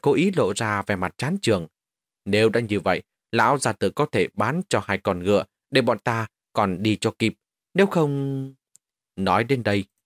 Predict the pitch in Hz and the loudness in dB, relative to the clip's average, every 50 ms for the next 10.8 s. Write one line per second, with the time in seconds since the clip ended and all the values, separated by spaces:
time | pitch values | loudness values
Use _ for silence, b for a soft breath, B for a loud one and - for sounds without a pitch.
0 | _ _ - 156 190 156 - 110 95 90 85 85 104 117 131 127 117 123 139 170 | _ _ -2 -2 0 2 2 0 0 -2 -4 -2 -2 -2 -2 0 0 0 0 0
1 | 196 214 - 117 98 92 - - 120 139 180 226 - - _ _ _ _ _ _ | -2 -2 0 -2 -2 -2 -2 -4 -4 -2 -2 -4 -6 -10 _ _ _ _ _ _
2 | _ 180 170 156 165 160 - - 160 147 117 - - - - 208 - - - 110 | _ -2 2 2 2 2 2 0 -2 0 0 -2 -2 0 -2 -4 -2 -2 -2 -2
3 | 101 - - - 95 82 73 - - 98 92 - - _ _ _ _ _ - 147 | -2 -2 -2 -4 -4 -4 -4 -2 0 0 0 0 -4 _ _ _ _ _ -2 0
4 | 123 110 - - 196 175 160 127 - - 127 107 90 90 - 175 180 170 - - | 0 0 0 0 0 0 0 -2 -2 -2 -2 -2 -2 -2 0 0 0 0 0 0
5 | 110 101 92 - - _ _ _ _ - 117 110 90 107 98 127 151 147 - - | 0 0 0 -4 -10 _ _ _ _ -2 -2 0 0 0 -2 -2 -4 -6 -4 -4
6 | 113 98 87 80 95 87 - _ - 131 147 151 - 104 - - 107 104 - - | -4 -4 -4 -4 -6 -6 -6 _ -4 -4 -4 -2 -4 -4 0 0 0 0 0 -2
7 | _ _ _ _ _ _ _ _ _ _ _ _ _ _ _ - 165 160 160 175 | _ _ _ _ _ _ _ _ _ _ _ _ _ _ _ -2 0 0 2 0
8 | 170 170 170 165 156 - 180 160 - - 107 87 101 98 113 151 208 202 - - | 0 0 -2 -4 -2 -2 -2 -2 0 -2 -2 -2 -2 -4 -2 -2 -2 -2 0 0
9 | 107 95 87 - _ _ _ _ _ - 156 143 139 139 135 120 139 156 160 156 | 0 0 0 -4 _ _ _ _ _ -2 2 2 4 2 2 2 0 -2 -2 -2
10 | 139 147 175 185 - 151 104 107 117 110 101 - - 113 110 | -4 -4 -4 -4 -4 -4 -2 0 -2 -2 -2 0 0 0 0